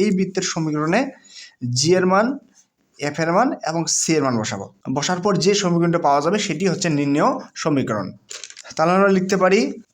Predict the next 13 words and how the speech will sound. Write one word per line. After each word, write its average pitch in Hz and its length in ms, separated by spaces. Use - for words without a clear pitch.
জি, 175 180
এফ 220 100
ও - 20
সি 175 280
এর 170 80
মান 170 180
কোথায় 180 200
বসাবো? 190 240
এক 165 80
নংয়ে 156 320
বসাই। 107 260
এক 160 120
নং 190 80